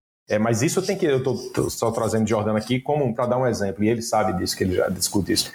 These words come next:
Mas isso tem que tá na pauta de discussão de um conselho e de um corpo diretivo, de um C-level dentro das empresas,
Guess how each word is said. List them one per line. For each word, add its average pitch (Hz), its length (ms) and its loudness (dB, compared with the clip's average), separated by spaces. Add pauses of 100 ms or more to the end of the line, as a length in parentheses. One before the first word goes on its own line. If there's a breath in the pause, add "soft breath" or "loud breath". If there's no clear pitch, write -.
(140 loud breath)
Mas 123 100 2
isso 175 140 0
tem 254 120 0
que 254 40 -6
tá 262 80 2
na 247 120 0
pauta 123 340 2
de 110 100 2
discussão 101 720 0
de 117 100 2
um 120 60 4
conselho 113 400 0
e 131 60 4
de 147 80 2
um 151 100 -2
corpo 135 260 0
diretivo, 113 460 0
de 123 100 0
um 147 60 2
C-level 110 460 2
dentro 139 240 -2
das 156 100 2
empresas, 113 640 0